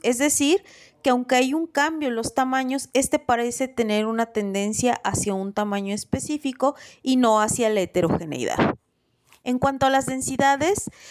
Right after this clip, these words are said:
de nuevo el grupo de las evasoras muestra el cambio más drástico,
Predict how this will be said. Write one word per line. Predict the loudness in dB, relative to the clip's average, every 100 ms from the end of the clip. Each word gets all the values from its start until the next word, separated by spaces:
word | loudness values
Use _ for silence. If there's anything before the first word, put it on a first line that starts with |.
| -4
de | 0
nuevo | 4 4 4
el | 2
grupo | 2 4 2
de |
las | 0 -2 -2
evasoras | -2 -2 -2 0 0 -4 -6
muestra | 0 2 2 2 0
el | 2
cambio | 0 0 0 0
más | 0 0 0
drástico, | 2 0 0 -4 0 2